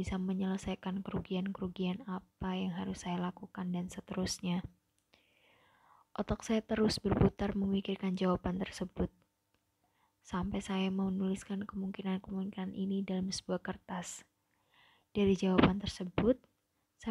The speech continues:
memikirkan poin mana saja yang paling memungkinkan untuk dilakukan. Inilah jawabannya.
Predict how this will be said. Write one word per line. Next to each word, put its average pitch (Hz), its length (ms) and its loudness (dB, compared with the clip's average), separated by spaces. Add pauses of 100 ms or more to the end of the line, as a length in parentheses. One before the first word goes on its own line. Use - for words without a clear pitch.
memikirkan 220 720 0
poin 202 160 0
mana 196 240 0
saja 196 400 -2
yang 196 160 0
paling 208 480 0
memungkinkan 190 800 0
untuk 190 320 -4
dilakukan. 180 800 -2 (640)
Inilah 202 400 2
jawabannya. 170 800 0